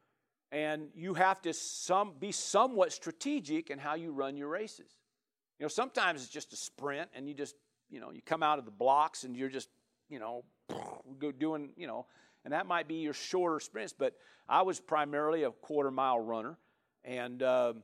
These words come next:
I wasn't necessarily an Olympian by any means, and those guys, they pretty much just sprint that whole thing. Well, I couldn't necessarily do that at that time, so, uh,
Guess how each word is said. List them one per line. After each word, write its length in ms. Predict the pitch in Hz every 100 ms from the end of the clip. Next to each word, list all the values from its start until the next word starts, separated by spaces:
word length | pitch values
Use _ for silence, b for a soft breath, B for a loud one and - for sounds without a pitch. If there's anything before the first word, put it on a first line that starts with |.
| _ _ _ -
I 100 | 123
wasn't 320 | 143 135 127
necessarily 540 | 147 - - 160 151
an 100 | 139
Olympian 560 | 127 131 170 185 190 180
by 200 | 131 143
any 220 | 214 233
means, 440 | 180 143 127 101 127
and 100 | 127
those 160 | 175
guys, 260 | 143 143 139
they 120 | 160
pretty 260 | - 156 143
much 240 | 143 -
just 220 | 127 -
sprint 360 | - - 147 117
that 120 | 120
whole 160 | 120 110
thing. 340 | - 180 131
Well, 260 | 98 101 101 b b b
I 140 | - 147
couldn't 320 | - 139 113
necessarily 540 | 113 - 113 98 101 98
do 180 | 147 143
that 180 | 101 98
at 100 | -
that 180 | 90
time, 320 | - 98 98 131 _ _ _
so, 460 | - 131 131 123 120 -
uh, 120 | -